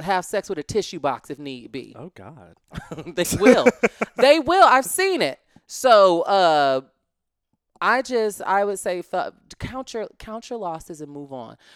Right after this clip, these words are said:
Speaker 1: The longer you stay in a situation like this, then, you know, the, the more mess you're gonna have to keep up.
Speaker 2: Mm-hmm.
Speaker 1: The more mess
Speaker 2: Um,
Speaker 1: that's gonna manifest in your life. He's not yours.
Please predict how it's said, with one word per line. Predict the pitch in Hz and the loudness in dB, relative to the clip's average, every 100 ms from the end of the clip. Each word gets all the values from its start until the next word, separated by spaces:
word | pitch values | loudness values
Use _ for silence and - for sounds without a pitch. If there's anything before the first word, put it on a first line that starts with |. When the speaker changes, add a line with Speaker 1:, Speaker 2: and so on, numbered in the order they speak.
| _ | _
Speaker 1:
The | 160 | -8
longer | 156 180 247 | -4 -6 -6
you | 233 214 | -10 -10
stay | - 214 | -6 -6
in | 202 | -6
a | |
situation | - 208 208 190 185 196 185 | -10 -14 -8 -6 -6 -10 -12
like | 175 - | -14 -10
this, | 185 170 175 _ _ _ _ | -6 -6 -8 _ _ _ _
then, | 156 175 165 | -10 -8 -6
you | 175 | -8
know, | 180 151 139 139 151 - | -6 -4 -4 -4 -8 -12
the, | 123 143 | -12 -12
the | 139 160 | -8 -8
more | 160 165 170 170 170 - | -6 -6 -4 -4 -6 -10
mess | 170 196 262 - | -12 -8 -8 -10
you're | 175 | -12
gonna | 160 | -10
have | 156 139 | -10 -14
to | 135 | -14
keep | - 127 - | -18 -14 -12
up. | - | -12
Speaker 2:
Mm-hmm. | 120 123 123 117 117 123 _ _ _ - | -14 -18 -18 -20 -20 -20 _ _ _ -6
Speaker 1:
The | 202 | 0
more | 185 254 | 0 0
mess | 233 262 254 | 0 -2 0
Speaker 2:
Um, | 240 | -2
Speaker 1:
that's | 214 | -4
gonna | 226 226 | -4 -6
manifest | 220 220 240 - 226 - | -4 -4 -4 -4 -4 -4
in | 220 | -10
your | 226 | -8
life. | 220 262 156 120 135 _ _ _ _ | -6 -2 -2 -4 -14 _ _ _ _
He's | 226 208 | -12 -8
not | 196 208 240 185 | -2 -2 -2 -4
yours. | 175 123 120 185 - - | -4 -2 -4 -6 -10 -20